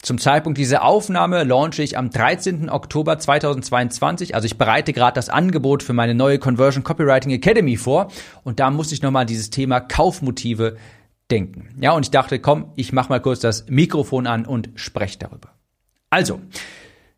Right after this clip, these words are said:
deine Zielgruppe, die hat sogenannte verdeckte Kaufmotive. Ja? Deine Zielgruppe, dein Markt, der kauft aus anderen Gründen, teilweise auch anderen Gründen, als einfach nur,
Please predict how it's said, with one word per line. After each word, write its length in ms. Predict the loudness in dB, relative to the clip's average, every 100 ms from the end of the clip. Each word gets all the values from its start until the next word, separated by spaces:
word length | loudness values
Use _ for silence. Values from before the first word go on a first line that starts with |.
| _ _ 2
deine 260 | 4 4
Zielgruppe, 640 | 2 4 4 2 -2 -2 -4 -10 -20 _
die 100 | -2
hat 280 | 0 0 -4 -20 _
sogenannte 440 | -2 2 0 -2
verdeckte 880 | -2 -2 0 2 0 -2 -4 -4 -8 _ _ -4
Kaufmotive. 880 | 4 4 2 -4 -6 -6 -10 -14 -20 _ _ _ -10
Ja? 120 | -10 -8 -12 -12 -20 _ _ _ _ _ _ _ _ _ _ _ 0
Deine 260 | 2 4 2
Zielgruppe, 420 | 0 -2 -2 -2
dein 300 | 2 2 2
Markt, 440 | 0 0 -4 -6
der 400 | 0 2 2 0 -6
kauft 520 | 0 0 0 -6 0
aus 540 | 2 4 2 -6 -14 _ -2
anderen 480 | 0 2 2 2 2
Gründen, 420 | 2 2 0 -2
teilweise 680 | 0 0 0 0 0 0 -2
auch 200 | -2 -2
anderen 440 | 0 2 0 0
Gründen, 380 | -2 -2 -4 -4
als 160 | -4 -2
einfach 400 | -2 0 -2 -2
nur, 300 | -2 -2